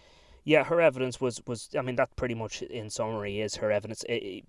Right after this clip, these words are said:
C C T V evidence, as you know, Mick, i-, i-, you know, it takes a time to get through it. So it did go on for a period of time, but it's very easy to <laughs> sum up, I suppose. Uh,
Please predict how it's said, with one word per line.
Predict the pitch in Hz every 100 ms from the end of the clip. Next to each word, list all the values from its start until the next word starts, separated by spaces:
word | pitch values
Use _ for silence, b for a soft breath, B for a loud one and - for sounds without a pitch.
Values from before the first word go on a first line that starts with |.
| 139
C | - 147
C | 151
T | 131
V | 120
evidence, | 120 117 104
as | 98
you | 104
know, | 107 107
Mick, | 104 -
i-, | - -
i-, | -
you | - 123
know, | 110
it |
takes | - 123
a | -
time | 120 113 107
to | -
get | 107
through | - 127 117
it. | -
So | 110
it |
did | - 139
go | 127 113
on | 131 147
for | 139
a |
period | 117 123 110
of | -
time, | 110 104 101 b b b b
but | 117 104
it's | -
very | - 120 120
easy | 120 113
to | -
<laughs> | -
sum | 165 156
up, | 139
I | 151
suppose. | 139 131 151 139 123 120
Uh, | 113 110